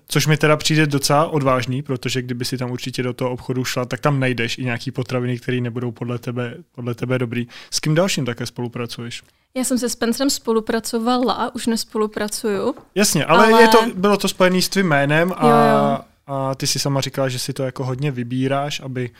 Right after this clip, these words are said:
Speaker 1: třeba, nevím, sp-, spojila by si své jméno s Holandií, a pak by vy-, vydali tenhle ten, eh, tenhle ten jogurt a už,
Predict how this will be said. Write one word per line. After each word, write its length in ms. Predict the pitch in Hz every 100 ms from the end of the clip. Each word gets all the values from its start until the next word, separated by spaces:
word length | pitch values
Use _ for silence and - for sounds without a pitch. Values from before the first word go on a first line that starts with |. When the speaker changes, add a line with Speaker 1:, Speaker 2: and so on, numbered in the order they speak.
| _ _ -
Speaker 1:
třeba, 240 | 135 123
nevím, 260 | 120 117 113 -
sp-, 60 | _ -
spojila 340 | - - 127 120
by 120 | 120
si 280 | - 123 117
své 220 | - 127
jméno 320 | 123 120 120
s 60 | 117
Holandií, 480 | 127 135 139 143 143 - _
a 20 |
pak 140 | 131
by 120 | 123 123
vy-, 180 | 131 139
vydali 360 | 131 123 123 123
tenhle 260 | 127 123
ten, 300 | - 127 123 123 123 120
eh, 40 | 120
tenhle 280 | 131 127 123
ten 240 | 131 127 - _ -
jogurt 440 | 131 131 143 -
a 180 | 143 135
už, 320 | 131 123 -